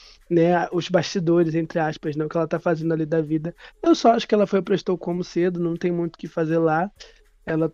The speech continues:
que aproveitou pra descansar e fazer essa relação com os fãs, né? Mas é muito in-, interessante como ela conhece a fanbase dela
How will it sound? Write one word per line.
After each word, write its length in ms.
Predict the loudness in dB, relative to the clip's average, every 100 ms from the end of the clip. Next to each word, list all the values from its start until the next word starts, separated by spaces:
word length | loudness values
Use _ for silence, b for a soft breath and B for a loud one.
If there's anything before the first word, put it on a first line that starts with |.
| _
que 80 | -6
aproveitou 480 | -4 -2 -2 -2 -2
pra 140 | -2
descansar 640 | -2 -2 -2 -2 -2 -2 -2
e 80 | -6
fazer 300 | -2 0 2
essa 180 | 2 0
relação 420 | 2 0 0 -4
com 100 | -2
os 100 | -4
fãs, 360 | -2 -2 -2 -2
né? 180 | -4 -4 _ B B B
Mas 200 | B 10
é 60 | 10
muito 360 | 10 6 4 4
in-, 160 | 0 2
interessante 880 | 2 6 6 6 4 6 6 4 0
como 240 | 2 4
ela 120 | 4
conhece 380 | 2 2 0 0
a 40 |
fanbase 440 | -2 0 0 -2 0
dela 380 | 0 0 -4